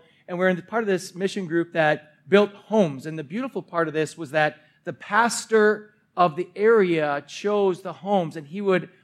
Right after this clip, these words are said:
love his community, but they didn't have the labor. So we came in, and we're building a home. Now, when I say a home,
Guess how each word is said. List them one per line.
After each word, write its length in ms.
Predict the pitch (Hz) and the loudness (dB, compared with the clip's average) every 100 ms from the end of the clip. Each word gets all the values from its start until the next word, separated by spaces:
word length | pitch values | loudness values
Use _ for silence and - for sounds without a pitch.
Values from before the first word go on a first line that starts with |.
| - | -20
love 360 | 160 190 214 | 0 2 2
his 180 | 180 190 | 0 -8
community, 540 | - 175 180 226 202 160 | -10 -12 -8 -8 -6 -6
but 160 | 175 | -6
they 80 | 175 | -4
didn't 160 | 185 165 | -6 -6
have 320 | 165 147 143 _ _ _ | -6 -6 -6 _ _ _
the 60 | 160 | -2
labor. 420 | 190 294 185 147 | 2 2 0 -6
So 160 | - 160 | -10 -8
we 160 | 202 | -8
came 300 | 214 220 190 | -6 -4 0
in, 240 | 175 180 - _ _ - | 2 0 -4 _ _ -14
and 100 | 170 | -10
we're 100 | 165 | -6
building 340 | 180 175 160 | 0 0 -2
a 20 | 147 | -6
home. 240 | 160 127 | -8 -4
Now, 140 | 151 | -2
when 120 | 151 170 | 0 2
I 120 | 196 | 2
say 240 | 196 202 | 0 -2
a 40 | 170 | -2
home, 340 | 160 156 | -6 -10